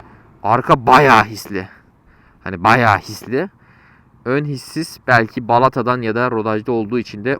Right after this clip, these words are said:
olabilir. Bu A C D C jeneratör muhabbeti var. Alternatörlü marş. Bunda marş motoru yok arkadaşlar.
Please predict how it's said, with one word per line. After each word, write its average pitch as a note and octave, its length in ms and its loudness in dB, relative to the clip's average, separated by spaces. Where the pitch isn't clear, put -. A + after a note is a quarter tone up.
olabilir. A2 380 -4
Bu C#3+ 60 -2
A D3+ 240 2
C D#3+ 260 -4
D D#3+ 120 -4
C E3+ 160 -8
jeneratör E3 520 2
muhabbeti D#3+ 520 -2
var. B2+ 140 0
Alternatörlü C#3 1000 0
marş. B2 500 -4
Bunda C3 160 -2
marş C#3+ 300 2
motoru C#3+ 300 -2
yok D3+ 180 0
arkadaşlar. B2 600 -2